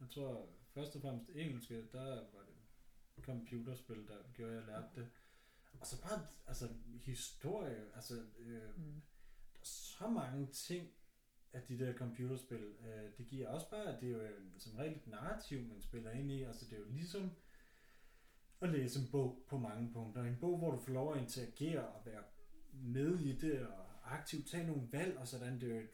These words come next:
Speaker 1: fantastisk, øh, medie at have til forskel fra bare at sidde og læse en bog, som bestemt også har mange gode ting i sig.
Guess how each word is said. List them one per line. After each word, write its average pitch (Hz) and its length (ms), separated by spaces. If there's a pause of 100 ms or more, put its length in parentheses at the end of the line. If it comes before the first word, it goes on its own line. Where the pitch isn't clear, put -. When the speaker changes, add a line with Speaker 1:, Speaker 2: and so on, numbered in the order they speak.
(100)
Speaker 1:
fantastisk, - 1080
øh, 117 120 (440)
medie 123 500 (200)
at 107 100
have 117 200 (240)
til - 120
forskel 113 520
fra 120 120 (160)
bare 104 160
at - 80
sidde 135 160
og 120 60
læse 123 240
en 127 100
bog, 139 220
som 143 220 (460)
bestemt 170 360 (100)
også 185 300
har 123 160
mange 104 240
gode 104 220
ting 104 200
i 98 40
sig. - 100